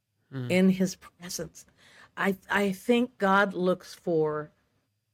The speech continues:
Speaker 2: not perfection, but I think he, he, like, I feel pitiful.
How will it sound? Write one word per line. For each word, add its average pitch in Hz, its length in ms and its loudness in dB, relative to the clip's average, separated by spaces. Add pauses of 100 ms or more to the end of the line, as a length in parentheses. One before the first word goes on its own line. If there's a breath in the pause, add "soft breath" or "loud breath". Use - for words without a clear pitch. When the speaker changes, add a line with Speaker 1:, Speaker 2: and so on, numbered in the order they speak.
(340)
Speaker 2:
not 190 280 2
perfection, - 720 -4 (1300 soft breath)
but 180 160 -6
I 240 200 2
think 247 360 -4
he, 240 220 -8 (220)
he, 190 280 -6
like, 180 320 -2
I 226 140 0
feel 185 240 -2
pitiful. 190 680 -4